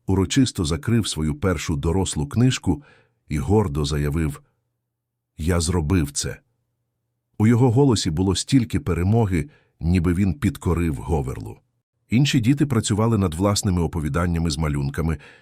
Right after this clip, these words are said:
і Оля з теплом описувала, як їхні фантазії оживають на папері. Рома кивнув, пробурмотів «молодці» і знову ковзнув поглядом у телефон. Його увага була схожа на звичку,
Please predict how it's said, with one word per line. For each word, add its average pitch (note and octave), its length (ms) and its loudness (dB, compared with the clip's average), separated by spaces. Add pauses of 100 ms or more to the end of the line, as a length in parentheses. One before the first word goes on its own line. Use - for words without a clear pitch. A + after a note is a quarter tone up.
(180)
і E2+ 80 -4
Оля A#2 220 4
з - 80 -2
теплом C3 400 2
описувала, A#2 600 0
як G2 260 -2
їхні G#2+ 260 0
фантазії G2+ 680 0
оживають E2 600 -2
на D#2+ 100 -2
папері. C#2 500 -6 (720)
Рома F2+ 280 2
кивнув, C#2 540 -4 (280)
пробурмотів E2+ 720 0
«молодці» E2 580 0 (280)
і E2+ 100 -4
знову A2 360 2
ковзнув F2+ 480 0
поглядом F#2 520 0
у C#2+ 40 -2
телефон. C#2+ 520 -6 (800)
Його A#2 380 4
увага A#2+ 520 0
була G#2+ 260 2
схожа F#2+ 360 0
на F#2 120 2
звичку, D2+ 520 -4